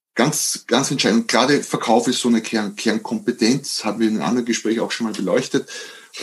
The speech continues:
wo ich denke, die sollte jeder beherrschen bis zu einem gewissen Grad.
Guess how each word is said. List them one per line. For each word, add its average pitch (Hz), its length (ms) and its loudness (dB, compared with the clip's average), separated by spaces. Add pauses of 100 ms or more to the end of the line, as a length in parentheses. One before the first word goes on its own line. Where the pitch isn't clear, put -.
(140)
wo 117 120 2
ich 113 140 4
denke, 120 240 2
die 127 120 -2
sollte 120 600 2 (580)
jeder 82 800 -2 (400)
beherrschen 87 560 -6
bis - 140 -14
zu 82 100 -14
einem 80 60 -14
gewissen - 320 -14
Grad. - 200 -18